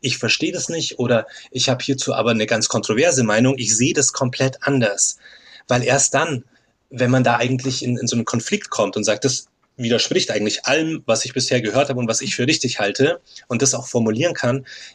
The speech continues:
erst davon ausgehend kann man dann eigentlich, ja, Fragen an das Thema stellen und sich sagen, „Ja, warum ist es denn jetzt hier eigentlich anders?“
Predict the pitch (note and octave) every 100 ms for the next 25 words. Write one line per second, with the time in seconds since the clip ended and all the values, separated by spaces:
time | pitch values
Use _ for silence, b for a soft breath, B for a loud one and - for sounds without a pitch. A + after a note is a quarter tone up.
0 | B A2+ - A#2+ C3 D3 B2+ C#3+ D3+ -
1 | G#2+ A#2 D3 - b b - B2+ A#2 A#2
2 | B2+ - A2+ C3+ C3 D3 C#3+ - _ -
3 | B2 A#2 - - A2+ D#3+ F3+ A#2 A2 -
4 | A2+ G#2+ - - A2+ F3 G3 B2+ A#2+ A#2
5 | - A2 A2+ G#2 G2+ A#2 C3 G3 - G#3
6 | C3 G#2 F#2 - G#2 F#2+ F#2+ F#2+ - -
7 | G2 D3+ - -